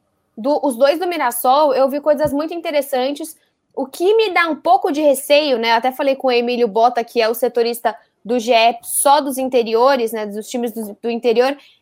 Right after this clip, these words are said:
é que ele é muito parecido com o futebol do Diniz, com o tal futebol moderno. Até fiz um vídeo um pouco revoltada, porque pra mim o Santos precisa primeiro jogar simples e depois jogar ousado. Mas,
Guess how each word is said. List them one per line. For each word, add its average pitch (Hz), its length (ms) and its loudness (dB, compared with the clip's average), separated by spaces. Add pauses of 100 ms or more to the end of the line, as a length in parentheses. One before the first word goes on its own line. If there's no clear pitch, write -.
(140)
é 277 160 2
que 339 120 -2
ele 359 100 2
é 359 60 4
muito 359 280 0
parecido 349 460 0
com 330 160 -6
o 330 40 -6
futebol 320 440 -2
do 294 240 2
Diniz, 339 600 -2
com 240 140 -4
o 254 60 -2
tal 262 220 2
futebol 269 360 -2
moderno. 233 420 0
Até 226 180 -4
fiz 233 200 -6
um 247 100 -4
vídeo 254 300 -6
um 226 40 -8
pouco 254 240 -2
revoltada, 240 760 0 (320)
porque 240 320 2
pra 240 180 2
mim 240 140 0
o 254 40 0
Santos 254 280 0
precisa 247 480 -4 (180)
primeiro 240 360 0
jogar 240 260 4
simples 254 400 -2
e 233 60 -4
depois 247 320 2
jogar 240 240 4
ousado. 196 440 2 (480)
Mas, 277 520 2